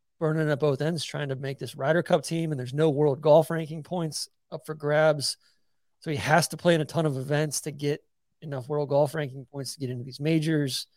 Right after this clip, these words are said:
Uh, Huggin took a run at him on Twitter today that I didn't appreciate <laughs> 'cause it,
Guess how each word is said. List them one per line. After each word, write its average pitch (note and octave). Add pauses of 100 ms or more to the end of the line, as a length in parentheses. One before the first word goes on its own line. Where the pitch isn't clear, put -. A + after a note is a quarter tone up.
(480)
Uh, C#3
Huggin E3+
took F3+
a D#3+
run D3+
at D#3+
him D3
on B2+
Twitter E3+
today D#3
that C3+
I C3
didn't C3+
appreciate D3+
<laughs> -
'cause E3+
it, E3